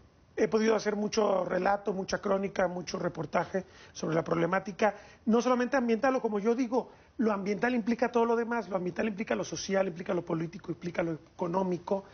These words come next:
Es una forma de construir el relato a través del territorio, de los recursos que da la naturaleza, de los bienes,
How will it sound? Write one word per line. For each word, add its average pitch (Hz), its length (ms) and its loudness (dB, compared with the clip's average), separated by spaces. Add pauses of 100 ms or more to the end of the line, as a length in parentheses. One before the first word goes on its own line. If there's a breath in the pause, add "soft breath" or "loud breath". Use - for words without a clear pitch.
(320 loud breath)
Es - 140 0
una 240 120 4
forma 233 240 4
de 233 100 -2
construir 220 500 0
el 214 80 4
relato 208 380 2
a - 40 -2
través 190 300 2
del 196 140 -2
territorio, 190 580 0
de 185 80 0
los 170 160 0
recursos 185 640 -2
que 180 120 -2
da 185 80 2
la 185 80 4
naturaleza, 185 580 2
de 180 80 -2
los 160 200 -4
bienes, 208 460 0